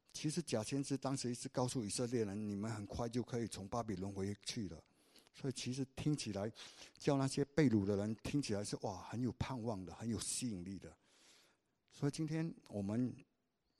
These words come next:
要提防这些假先知的假预言，因为今天在我们的这个社会当中，太多这样的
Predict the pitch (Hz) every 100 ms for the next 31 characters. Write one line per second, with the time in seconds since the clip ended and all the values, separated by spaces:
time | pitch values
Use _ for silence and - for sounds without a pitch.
0 | - 123 - 110 110 95 104 120 - 120
1 | - - 104 95 - 131 127 127 117 101
2 | - - 113 87 123 101 87 67 _ _
3 | _ _ _ - - _ _ - 156 151
4 | 160 151 147 151 113 104 120 104 - _
5 | _ _ _ _ _ _ - 143 - -
6 | 147 139 127 123 127 - 127 127 - -
7 | - 165 135 - 139 135 139 139 113 104
8 | 95